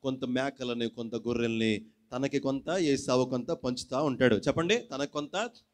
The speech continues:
ఏసావు కొంత పంచుతా ఉంటాడు." పంచి వారిని గుంపులుగా విడగొడతాడు. చెప్పండి, వారిని గుంపులుగా విడగొడతాడు. ఇప్పుడు మీరో గుంపు అనుకోండి,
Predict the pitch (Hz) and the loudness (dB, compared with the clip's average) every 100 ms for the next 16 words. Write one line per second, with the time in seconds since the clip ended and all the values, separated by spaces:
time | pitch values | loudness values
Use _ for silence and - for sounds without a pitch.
0 | _ _ _ _ 127 135 - 120 117 120 | _ _ _ _ -2 -2 2 2 2 0
1 | 113 - 135 117 113 127 151 127 131 113 | -2 -2 -2 -4 -4 0 0 2 4 4
2 | - _ _ _ _ _ 165 226 214 165 | 0 _ _ _ _ _ -2 0 2 4
3 | 151 175 135 165 170 143 139 160 139 _ | 4 2 2 2 4 4 4 2 -2 _
4 | _ _ _ _ - 202 208 220 220 220 | _ _ _ _ -6 2 4 4 4 2
5 | 170 151 135 123 - 151 156 147 143 151 | 4 2 2 -2 -2 -4 2 4 6 6
6 | 262 - _ _ _ _ _ _ - 165 | 2 0 _ _ _ _ _ _ -2 0
7 | 170 170 175 190 151 143 135 131 104 _ | 2 0 2 2 2 2 2 2 0 _
8 | _ _ _ 170 202 160 135 - _ _ | _ _ _ -8 -4 -4 -6 -12 _ _
9 | _ 143 160 160 156 151 156 139 127 120 | _ 4 6 6 4 0 -2 -2 -2 -2
10 | 110 | -4